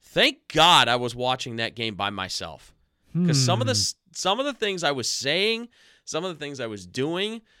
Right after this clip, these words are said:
Speaker 1: would make people just absolutely, like, question my sanity. I was nuts. You remember the,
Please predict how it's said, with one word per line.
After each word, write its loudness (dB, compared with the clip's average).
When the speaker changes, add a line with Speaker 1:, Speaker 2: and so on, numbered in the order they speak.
Speaker 1:
would -10
make -4
people -10
just -8
absolutely, -6
like, -8
question -8
my -10
sanity. -14
I 6
was -2
nuts. -8
You -8
remember -2
the, 0